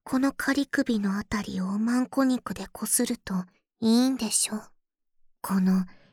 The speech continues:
ひだひだまみれのゾーン。二。お兄さんのペニスの弱点、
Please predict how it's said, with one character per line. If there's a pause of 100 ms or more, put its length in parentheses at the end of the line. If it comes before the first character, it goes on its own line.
(240)
ひ
だ
ひ
だ
ま
み
れ
の
ゾ
ー
ン。 (1400)
二。 (1160)
お
兄
さ
ん
の
ペ
ニ
ス
の
弱
点、